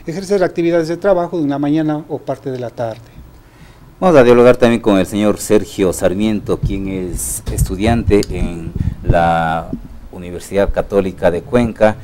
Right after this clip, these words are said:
Speaker 2: que nos comparta las experiencias, cómo son las vivencias dentro de esta entidad educativa de tercer nivel. Bienvenido.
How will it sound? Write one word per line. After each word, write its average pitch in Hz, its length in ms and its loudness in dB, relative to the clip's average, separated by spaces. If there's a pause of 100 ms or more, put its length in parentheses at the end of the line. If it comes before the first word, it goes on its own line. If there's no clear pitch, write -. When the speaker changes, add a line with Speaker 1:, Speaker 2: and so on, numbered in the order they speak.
(460)
Speaker 2:
que 95 300 4
nos 95 300 -2
comparta 110 600 4
las 95 160 4
experiencias, 104 640 0
cómo 113 240 -4
son 131 560 -2
las 98 180 2
vivencias 101 680 -2 (240)
dentro 110 360 -4
de 87 360 2 (160)
esta 92 360 2
entidad 95 760 2 (100)
educativa 92 600 -2
de 69 60 -16
tercer 78 420 -10
nivel. 69 300 -14
Bienvenido. 85 440 -6